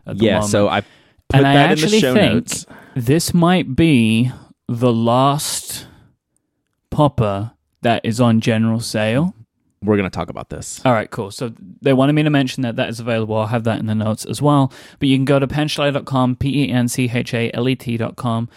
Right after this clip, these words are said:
Speaker 1: Click the podcast link at the top of the website to get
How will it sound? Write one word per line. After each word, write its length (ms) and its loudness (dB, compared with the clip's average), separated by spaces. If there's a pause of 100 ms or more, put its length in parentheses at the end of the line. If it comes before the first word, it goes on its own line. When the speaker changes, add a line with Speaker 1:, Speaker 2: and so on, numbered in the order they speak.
(240)
Speaker 1:
Click 140 -4
the 100 -4
podcast 400 -2
link 180 -2
at 60 -8
the 80 -12
top 180 -4
of 80 -6
the 80 -6
website 460 -4
to 80 -20
get 260 -8